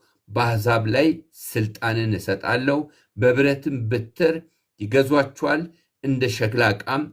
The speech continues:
ይቀጠቀጣሉ። የንጋትም ኮከብ እሰጠዋለሁ። መንፈስ ለአብያተ ክርስቲያናት የሚለውን ጆሮ ያለው ይስማ። እቺ ቤተ ክርስቲያን በምንድን ነው የተወገዘችው?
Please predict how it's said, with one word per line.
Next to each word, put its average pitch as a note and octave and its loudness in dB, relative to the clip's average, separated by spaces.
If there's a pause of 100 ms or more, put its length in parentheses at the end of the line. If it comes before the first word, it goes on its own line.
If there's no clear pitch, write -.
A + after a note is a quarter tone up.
ይቀጠቀጣሉ። F#2 -4 (720)
የንጋትም A#2+ 2
ኮከብ G#2 -4
እሰጠዋለሁ። C3+ -2 (400)
መንፈስ A2+ -2 (280)
ለአብያተ G#2+ 0
ክርስቲያናት A2+ -6 (560)
የሚለውን G2+ 2 (420)
ጆሮ G2 -2 (560)
ያለው E2+ -2 (460)
ይስማ። F2 -8 (720)
እቺ A2 -12 (140)
ቤተ A#2+ -4
ክርስቲያን C#3+ -4 (420)
በምንድን B2+ 2
ነው D3 0 (300)
የተወገዘችው? F2+ -4